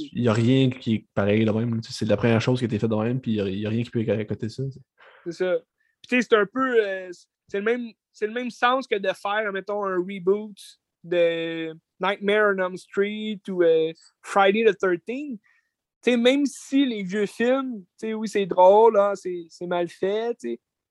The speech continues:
Speaker 2: ça reste que la vibe de ces films-là, ça pourra jamais revenir, tu sais, c'est, c'est...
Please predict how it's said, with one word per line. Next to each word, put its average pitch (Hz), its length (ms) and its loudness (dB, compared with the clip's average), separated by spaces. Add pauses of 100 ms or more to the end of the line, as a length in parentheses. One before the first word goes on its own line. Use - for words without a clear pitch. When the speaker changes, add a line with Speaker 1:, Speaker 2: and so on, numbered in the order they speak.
(100)
Speaker 2:
ça 185 180 -2
reste 226 300 0
que 208 60 0
la 180 260 -4
vibe 202 440 -4
de 190 100 -2
ces 180 160 -12
films-là, 190 640 -2 (400)
ça 185 160 -4
pourra 202 300 0
jamais 214 320 -2
revenir, 208 540 -4
tu 220 140 -16
sais, - 0 -
c'est, 185 300 -16
c'est... - 200 -20